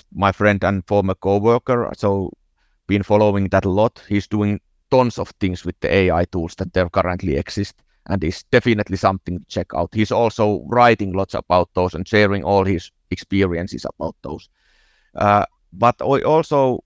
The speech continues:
would like to extend that individual bring the creativity for the small teams, like, like our company is quite small. And you know, when you go to mo-, market, uh, on that same marketplace, there are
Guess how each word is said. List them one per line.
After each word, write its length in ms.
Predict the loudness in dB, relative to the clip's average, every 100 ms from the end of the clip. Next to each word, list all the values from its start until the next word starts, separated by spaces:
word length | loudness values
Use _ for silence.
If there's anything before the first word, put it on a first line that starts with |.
| -8
would 160 | -4
like 300 | 2 2 2
to 80 | -2 2
extend 480 | 0 0 -4 -4 -4
that 120 | -8 -4
individual 840 | 0 0 0 -2 -2 -2 -2 -2 -6 _
bring 260 | -4 -2 -2
the 80 | -4
creativity 760 | -4 2 4 4 2 -4 -4 -6
for 220 | -4 -4
the 100 | -4
small 340 | -2 0 0
teams, 440 | 0 0 0 -4 -8
like, 280 | -8 -10 -8
like 320 | -2 -2 -4 -18 _ _ _ _ 0
our 240 | 2 2
company 420 | 0 -4 -2 -2 -2
is 100 | -4
quite 320 | 0 0 0
small. 340 | -6 -8 -8 -14 _ _ _ _ -6
And 180 | -4 -2
you 140 | -2
know, 320 | 0 0 0 0
when 180 | 0
you 100 | 0
go 180 | 2 0
to 100 | 0
mo-, 220 | 0 0 0
market, 540 | 2 2 2 -2 -6 _ _ _
uh, 200 | -4 -4 -4 -4
on 160 | -4
that 180 | -2 -2
same 240 | 2 2 2
marketplace, 680 | 0 0 -2 -2 0 0 -2
there 260 | -2 0
are 280 | 4 4 2